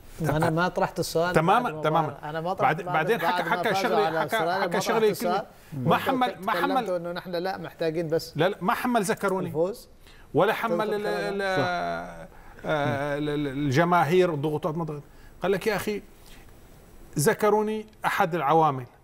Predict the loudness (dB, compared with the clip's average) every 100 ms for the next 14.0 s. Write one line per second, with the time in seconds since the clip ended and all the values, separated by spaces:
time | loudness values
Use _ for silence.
0 | -20 -20 -20 -20 -4 2 2 2 0 0
1 | -2 -2 -2 0 -2 -2 0 0 2 0
2 | 0 -4 -4 -2 0 0 0 0 -2 -8
3 | -20 -18 -8 -6 -4 -4 -2 0 2 0
4 | -2 0 2 2 2 2 0 0 0 0
5 | -4 -4 2 4 6 6 4 2 0 -2
6 | -4 -10 -20 -10 -2 2 4 6 4 4
7 | 0 -4 -2 -4 -6 -6 -2 0 2 -2
8 | -6 -18 -14 -2 2 2 4 2 4 2
9 | 0 -2 -2 -4 -6 -12 -6 0 0 0
10 | -2 0 -2 0 0 0 0 0 -2 -2
11 | -2 -2 -4 -10 -18 -20 -20 -20 -20 -20
12 | -2 2 2 2 -2 -2 -2 -4 -4 0
13 | 2 2 0 -2 -2 -2 -2 -2 -4